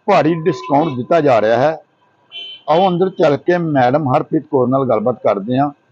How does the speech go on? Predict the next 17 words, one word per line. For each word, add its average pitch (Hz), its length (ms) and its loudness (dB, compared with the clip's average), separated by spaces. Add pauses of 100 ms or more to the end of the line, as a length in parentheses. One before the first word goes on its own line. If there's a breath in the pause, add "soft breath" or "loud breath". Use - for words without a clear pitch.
(240)
ਕਿ 165 60 -2
ਕੀ 214 320 -2
ਕੀ 208 200 0
ਆਪਣੇ 160 320 -2
ਗਾਹਕਾਂ 127 400 0
ਵਾਸਤੇ 147 380 0
ਭਾਰੀ 143 340 2
ਡਿਸਕਾਊਂਟ 143 680 -2 (280)
ਕਿਹਨਾਂ 208 240 0
ਕਿਹਨਾਂ 185 200 -2
ਚੀਜ਼ਾਂ 139 320 0
ਦੇ 135 80 2
ਉੱਪਰ 160 200 -2
ਦਿੱਤਾ 127 280 -2
ਜਾ 117 160 2
ਰਿਹਾ 101 160 0
ਹੈ। 95 100 -4